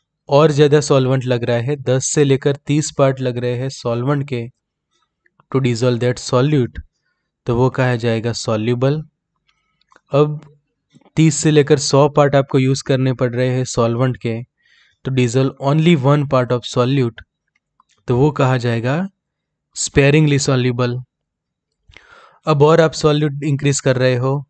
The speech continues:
एक हज़ार से लेकर वन थाउजेंड पार्ट, तब कही जाएगी कंडीशन slightly soluble, और इंक्रीज होके वन थाउजेंड से लेकर वन thou-, टेन थाउजेंड पार्ट, और अभी भी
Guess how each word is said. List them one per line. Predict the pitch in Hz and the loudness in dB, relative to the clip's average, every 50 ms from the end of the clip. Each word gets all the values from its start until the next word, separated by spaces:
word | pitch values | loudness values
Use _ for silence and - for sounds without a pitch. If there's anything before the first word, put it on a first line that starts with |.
| _ _ _ - | _ _ _ -4
एक | 147 151 135 - | -4 -4 0 2
हज़ार | 147 139 131 135 131 | 2 2 4 2 2
से | 117 - 139 | 2 0 -2
लेकर | 131 127 127 - 135 123 | -2 -2 -2 -2 -4 -2
वन | 113 127 135 139 | 0 0 0 0
थाउजेंड | 135 139 135 127 113 127 123 117 | 2 0 0 0 0 -2 -4 -4
पार्ट, | - 113 117 113 113 - - _ _ _ _ _ _ _ _ _ _ _ _ _ _ _ _ _ _ _ _ _ _ _ _ _ _ _ | -2 -2 -2 -2 -2 -6 -12 _ _ _ _ _ _ _ _ _ _ _ _ _ _ _ _ _ _ _ _ _ _ _ _ _ _ _
तब | - 139 139 147 147 151 - - - _ _ _ _ _ _ _ _ _ _ _ _ _ _ _ - | 2 2 2 2 0 -4 -12 -16 -18 _ _ _ _ _ _ _ _ _ _ _ _ _ _ _ -4
कही | - 135 135 135 | 0 0 2 2
जाएगी | 127 135 131 123 123 117 | 2 2 0 2 0 -2
कंडीशन | 117 127 123 123 120 113 - 131 123 | -2 -2 -2 -2 -2 -2 -2 -4 -6
slightly | 113 - 120 120 113 117 113 - 139 143 139 143 147 | -6 -4 -2 -2 0 -2 -2 -2 -2 -2 -2 0 0
soluble, | 139 135 135 131 123 127 127 127 127 131 127 _ _ _ _ _ _ _ _ _ _ _ _ _ _ _ _ _ _ _ _ _ _ _ _ - | 0 0 0 -2 -2 -2 -4 -4 -4 -8 -12 _ _ _ _ _ _ _ _ _ _ _ _ _ _ _ _ _ _ _ _ _ _ _ _ -4
और | - 139 151 160 156 | 0 2 2 4 4
इंक्रीज | 156 151 139 151 151 135 135 | 2 2 0 0 -2 0 0
होके | 143 139 143 151 | -2 0 0 -2
वन | 131 120 131 139 147 | 0 2 0 0 0
थाउजेंड | 139 147 139 139 135 127 139 135 | 0 0 0 0 0 0 -2 -4
से | - - 135 | -2 -4 -4
लेकर | 127 127 - 139 123 | -4 -4 -4 -4 -6
वन | 117 113 123 131 135 | -2 -2 -2 -2 -2
thou-, | - - 139 131 131 123 - | -2 -2 -2 -2 -2 -4 -4
टेन | - 131 131 139 131 | -2 -2 0 0 0
थाउजेंड | - 139 135 127 120 127 123 - | 0 0 0 0 0 -2 -4 -2
पार्ट, | - 120 117 113 113 - - _ _ _ _ _ _ _ _ _ _ _ _ _ - | -2 -2 -2 -2 -6 -10 -14 _ _ _ _ _ _ _ _ _ _ _ _ _ -8
और | - 127 131 | -4 0 0
अभी | 127 120 127 156 151 | 0 0 0 -2 0
भी | 123 139 139 135 143 143 139 - | 0 0 -2 -2 -2 -6 -12 -16